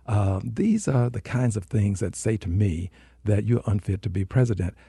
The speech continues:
As a matter of fact, Mister Press, uh, this president is in office probably for one reason more than any other. He is a beneficial bigot. There are people who are benefiting from his bigotry.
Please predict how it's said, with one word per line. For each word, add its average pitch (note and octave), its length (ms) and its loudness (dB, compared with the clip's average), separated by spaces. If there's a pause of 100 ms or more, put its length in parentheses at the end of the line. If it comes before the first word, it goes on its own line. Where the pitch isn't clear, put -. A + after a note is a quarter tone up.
(140)
As - 120 2
a D3 60 4
matter D#3 320 4
of F2+ 80 0
fact, - 340 2
Mister - 200 -8
Press, - 440 -4 (460)
uh, G#2 140 0
this F#3+ 180 0
president G2+ 760 -2 (340)
is G#2+ 160 4
in C3+ 220 4
office G#2+ 520 0 (180)
probably G#2 560 0
for G2 520 0
one D3 340 4
reason B2+ 300 2
more G2+ 240 2
than F#2 140 -2
any G2+ 220 0
other. F2+ 340 -4 (500)
He D#3 280 4
is B2+ 320 4 (360)
a G#2+ 260 4 (360)
beneficial A#2+ 720 2 (160)
bigot. - 360 2 (600)
There D3+ 160 6
are C#3 80 4
people F3 440 2
who B2 140 2
are G#2+ 60 2
benefiting G2 680 4
from F2 220 0
his G2 120 2
bigotry. - 640 -4